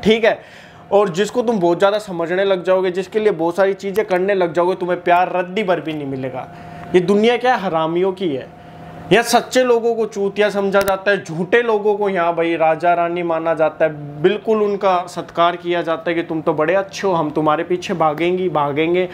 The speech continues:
तुम्हारे पीछे लट्टू रहेंगी, लट्टू रहेंगे।" तो एक रूल याद रखना, life का एक फंडा बता रहा हूँ प्यारा सा, कि तुम्हें बिल्कुल available नहीं रहना। और जहाँ वो लड़की या लड़का ये बोल दे, "जो समझना है समझ,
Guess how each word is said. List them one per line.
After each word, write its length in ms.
तुम्हारे 280
पीछे 440
लट्टू 340
रहेंगी, 440
लट्टू 360
रहेंगे।" 380
तो 60
एक 140
रूल 340
याद 260
रखना, 300
life 420
का 60
एक 120
फंडा 380
बता 220
रहा 100
हूँ 180
प्यारा 400
सा, 220
कि 120
तुम्हें 540
बिल्कुल 380
available 480
नहीं 200
रहना। 220
और 200
जहाँ 260
वो 200
लड़की 400
या 40
लड़का 260
ये 200
बोल 240
दे, 100
"जो 100
समझना 440
है 80
समझ, 400